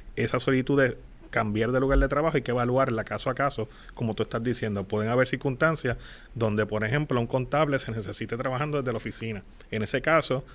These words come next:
por la naturaleza de sus funciones y porque lo necesitan en la oficina, no,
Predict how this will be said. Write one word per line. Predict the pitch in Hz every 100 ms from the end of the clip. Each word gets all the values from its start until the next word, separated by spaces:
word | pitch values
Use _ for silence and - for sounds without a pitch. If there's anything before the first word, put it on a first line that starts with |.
| -
por | 123
la | 113 110
naturaleza | 110 107 98 98
de | 110
sus | 127
funciones | 127 117 151 143 -
y | 151
porque | 123 113 107
lo | 104
necesitan | 101 104 - 117
en | 131
la | 139
oficina, | 143 156 160 131 - - -
no, | 113